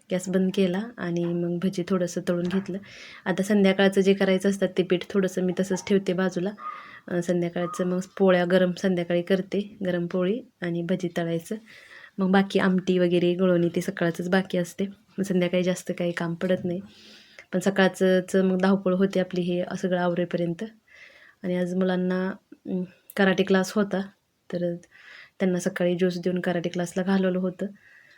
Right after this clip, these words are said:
म्हणलं मुलं येईपर्यंत दहा वाजेपर्यंत, म्हणजे आल्यानंतर नाश्ता करायलाच नको, डायरेक्ट जेवणच द्यायचं मग त्यांना.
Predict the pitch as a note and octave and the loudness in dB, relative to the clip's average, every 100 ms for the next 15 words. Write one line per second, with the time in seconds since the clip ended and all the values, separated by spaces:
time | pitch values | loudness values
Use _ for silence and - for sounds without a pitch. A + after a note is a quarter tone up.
0 | _ F#3 F3 F3+ F3+ F3 F#3 F3 F3 F3+ | _ -4 0 0 0 0 0 0 -2 -4
1 | F3 E3+ F3 F3+ F3+ F3 - _ _ _ | -4 -4 -4 -4 -4 -6 -12 _ _ _
2 | - - - - - F#3+ G3+ F#3+ G3 G#3 | -20 -20 -20 -12 -6 4 6 8 8 8
3 | G#3 G3+ G#3 - G3+ G#3 G3+ G#3 G#3+ G#3 | 8 8 6 4 4 8 8 8 6 4
4 | A3 B3 - - - - - - - - | 2 -6 -14 -20 -20 -20 -16 -16 -16 -6
5 | G#3 G3 F#3 F3+ G#3 F#3+ F3+ F3 F#3 F3+ | 8 8 8 6 6 8 6 4 4 2
6 | F#3 F3 F#3 F3+ | 0 2 2 2